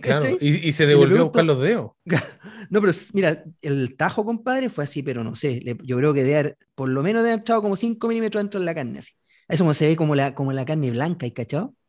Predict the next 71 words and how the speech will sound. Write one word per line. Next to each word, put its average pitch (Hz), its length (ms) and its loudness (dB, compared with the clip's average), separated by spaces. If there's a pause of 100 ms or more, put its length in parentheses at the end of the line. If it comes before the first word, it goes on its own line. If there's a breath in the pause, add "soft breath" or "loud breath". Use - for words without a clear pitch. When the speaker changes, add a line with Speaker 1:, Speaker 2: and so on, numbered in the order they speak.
Speaker 1:
Ah, 170 580 -6
sí. 151 460 -10
Speaker 2:
Así, 175 220 -2
Speaker 1:
Sí, 120 200 0
pues, - 20 4
Speaker 2:
<laughs> - 20 4
qué - 80 8
Speaker 1:
güey, 147 180 8
Speaker 2:
dolor, 180 420 6
Speaker 1:
la 175 80 4
Speaker 2:
weón. 165 160 4
Speaker 1:
carne 156 220 2
queda 139 180 2
blanca 156 240 -2
cuando 143 220 0
ya 143 140 0
no 135 120 -2
tiene 127 180 -4
la 113 140 -4
sangre, 170 340 -4
weón. 113 160 -8 (120)
Cuando 165 260 2
Speaker 2:
Cuando 135 80 2
Speaker 1:
no 120 60 0
Speaker 2:
pasa 180 280 2
del, 139 340 0
pasa 196 280 -4
como 180 200 -6
de 160 80 -2
la 135 120 -4
grasa 139 340 -6
toda 175 140 -8
la 95 80 -6
weá 95 100 -6
para - 140 -10
abajo, - 160 -20 (140)
¿ah? 165 160 -6 (200)
Como 127 240 -2
pasa 151 200 0
como 131 160 0
cuatro 165 260 0
capas - 260 -4
para - 120 -14
abajo. - 140 -20 (180)
Claro, 196 240 4
yo 170 100 8
le 160 60 6
pregunto, 196 320 2
"Oye, 262 120 -2
chinga, 277 280 0
¿qué 247 80 -2
pasó?". 226 280 -8
Y 196 100 -4
me 196 60 -4
dice, 208 200 -6
"No, - 100 -14 (160)
es 202 100 -12
que - 100 -2
el, - 240 -6
el, - 340 -14
el - 140 -10
Lucho, - 300 0
weón, 90 240 -6
no, - 160 -6
nos - 200 -8
cortó - 260 -8
la - 120 -8
ma-, - 120 -12
nos 180 140 -2
cortó 131 260 -6
los 104 100 -6